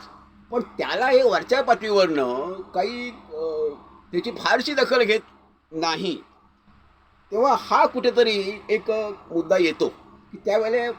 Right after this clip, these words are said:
अ, रामदासभाईंनी भाजप प्रवेश का केला नाही? अ, दुसरी गोष्ट अशी की त्यामुळे आता एक मोठा ह्यांच्यापुढे एक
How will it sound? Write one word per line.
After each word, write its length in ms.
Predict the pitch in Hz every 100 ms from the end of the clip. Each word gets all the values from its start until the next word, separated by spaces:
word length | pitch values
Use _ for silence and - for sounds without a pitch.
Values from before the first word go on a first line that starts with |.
| - -
अ, 220 | 151 160 156
रामदासभाईंनी 600 | 156 180 202 180 175 185
भाजप 280 | 165 151 196
प्रवेश 360 | 185 196 - - - -
का 100 | 180
केला 260 | 170 143 123
नाही? 520 | 101 95 90 87 85 - - - - _ _ _ _
अ, 260 | - 64 - - - 180
दुसरी 220 | 185 285
गोष्ट 240 | 254 233
अशी 240 | 254 233 254
की 300 | 269 277 247
त्यामुळे 440 | 196 226 240 262 294 277 - - - - _ _ - - _ _ _ _ _ _
आता 340 | 147 - 247 247
एक 260 | 233 240
मोठा 560 | 190 180 - - 226 175
ह्यांच्यापुढे 520 | 170 160 208 196 214
एक 160 | 214